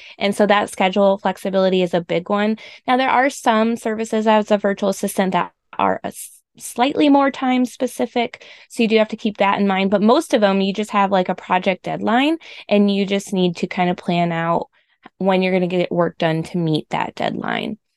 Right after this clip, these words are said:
So that's the big thing, is the schedule flexibility. Another thing is being able to set your own prices. Virtual assistants typically make anywhere between twenty-five dollars an hour to, I've seen, a hundred dollars an hour and more.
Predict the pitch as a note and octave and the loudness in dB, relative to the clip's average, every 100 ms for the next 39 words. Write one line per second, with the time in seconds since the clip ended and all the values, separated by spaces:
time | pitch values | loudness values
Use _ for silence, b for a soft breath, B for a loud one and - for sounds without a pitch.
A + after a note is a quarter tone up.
0 | _ _ _ A#3 A3+ A#3+ - B3+ A3+ G#3+ | _ _ _ 0 2 2 0 0 0 0
1 | A3 G3+ F#3+ - F#3 - F#3 G3+ G3+ A3 | 0 0 0 -4 -8 -2 0 2 0 0
2 | G#3+ A3 G#3 G#3 G#3 G#3+ G#3 G3+ F#3+ G#3 | 0 -2 0 0 2 2 2 0 2 0
3 | A3+ B3 B3 A#3 A3 G3 F#3+ F#3 G3 F#3+ | 0 0 0 0 -2 -2 0 0 0 -2
4 | - F#3+ F#3 F#3 F#3+ F3 F3+ - E3 - | 0 0 0 0 0 0 -2 -2 -2 -2
5 | G#3+ A3 A3+ - b b b - G#3+ A#3+ | -2 -2 -2 -12 b b b -2 0 0
6 | A#3 A3+ - G#3+ - - G#3 G3 G#3+ G3+ | 0 -2 0 -2 -2 -6 -4 0 2 2
7 | F#3 G3+ G3 F#3+ F#3 F#3 F#3 - F#3 F3+ | 0 0 0 2 4 2 0 -4 -2 0
8 | F3+ b b b - B3+ B3 B3 A#3 A3+ | -2 b b b -6 0 0 2 2 2
9 | A3 G#3+ A3 G#3+ G3 G3 F#3+ F#3+ - G3 | 4 2 2 0 2 2 2 0 0 2
10 | F#3 - G3 - G3 F3+ F3+ G3 F#3 F#3 | 2 2 -2 -2 -2 -2 0 0 2 2
11 | F3+ F3+ F3 F3+ F#3+ - E3+ E3+ E3+ - | 2 2 2 0 -2 0 2 2 2 0
12 | E3+ F3 G3+ A#3 A#3+ | -2 0 2 2 2